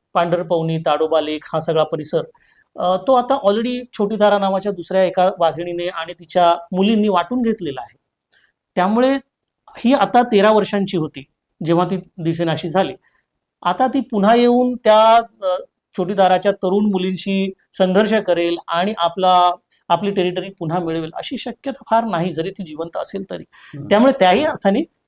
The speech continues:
Speaker 1: ती होती आहे. आता मी फोटोग्राफ्सकडे येतो. जसं मी म्हटलं की अक्षरशः लाखोंनी तिचे फोटोग्राफ्स काढले गेलेले आहेत आणि, अ, मी अर्थातच काही फोटोग्राफर्सपर्यंतच पोहोचू शकलो.
Speaker 2: हम्म.
Speaker 1: आणि, अ, अमेझिंग फोटोग्राफ्स मला मिळाले, हजारोंनी फोटोग्राफ्स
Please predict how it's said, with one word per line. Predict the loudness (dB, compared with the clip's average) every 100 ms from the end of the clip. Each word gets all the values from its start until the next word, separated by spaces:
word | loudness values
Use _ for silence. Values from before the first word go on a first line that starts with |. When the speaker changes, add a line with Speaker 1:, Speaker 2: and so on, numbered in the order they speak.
| 0
Speaker 1:
ती | 2
होती | 4 0 0 -8
आहे. | -8 -20 _ _ _ _
आता | 0 4
मी | 4 4 0 _ 0
फोटोग्राफ्सकडे | 2 4 4 2 -2 -2
येतो. | -2 -6 -20 -10 0
जसं | 4 6
मी | 6
म्हटलं | 6 4 2
की | 0
अक्षरशः | -4 0 0 2 2 4
लाखोंनी | 4 2 2 2 2
तिचे | 2 0
फोटोग्राफ्स | 0 2 2 0 0
काढले | -4 -2 -6
गेलेले | -6 -8 -6
आहेत | -8 -10 _ _ _ _ -20 -2
आणि, | 0 2 2 2 0 -4 -12 -4
अ, | 0 4 4 2 0 -4 -2 2
मी |
अर्थातच | 2 2 0 0 -2
काही | 0 2 2
फोटोग्राफर्सपर्यंतच | 0 0 0 0 -4 -4 -4 -2 -2 -4
पोहोचू | -6 -6 -4
शकलो. | -6 -10 -12 -14 _ _ -14
Speaker 2:
हम्म. | -14 -14 _ 0
Speaker 1:
आणि, | 0 -2 -6 _ _ _ -2
अ, | 2 4 4 0 _ _
अमेझिंग | 2 2 2 0
फोटोग्राफ्स | 4 4 4 2 2
मला | 2
मिळाले, | 4 4 2
हजारोंनी | -2 2 2 2 -6
फोटोग्राफ्स | -4 -2 2 0